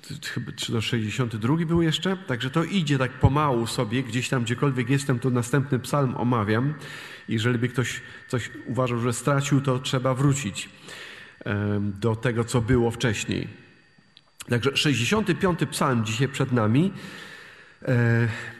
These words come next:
pytanie takie na początek. Jak często myślisz o tym, czego potrzebujesz?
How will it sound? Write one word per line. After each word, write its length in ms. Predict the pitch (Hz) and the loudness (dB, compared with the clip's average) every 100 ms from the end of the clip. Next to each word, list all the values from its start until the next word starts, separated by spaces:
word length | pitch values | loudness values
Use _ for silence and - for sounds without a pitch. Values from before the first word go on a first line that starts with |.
| - | -4
pytanie 380 | - 139 247 269 | -2 0 0 0
takie 200 | 220 202 | 0 0
na 120 | 180 | -2
początek. 520 | 175 170 196 147 117 - - - - - _ _ _ _ _ - _ _ _ - - - | -2 0 0 2 0 -2 -14 -20 -20 -20 _ _ _ _ _ -20 _ _ _ -20 -16 -8
Jak 280 | 143 208 - | 0 0 0
często 340 | 359 269 226 | 0 0 0
myślisz 340 | 208 226 - 160 | 0 0 0 0
o 140 | 170 | 0
tym, 320 | - 131 170 - - - - - | 2 2 2 -4 -14 -20 -12 -2
czego 220 | 208 170 | 0 0
potrzebujesz? 880 | 175 - 165 147 113 95 - - | -2 0 0 2 2 0 -4 -10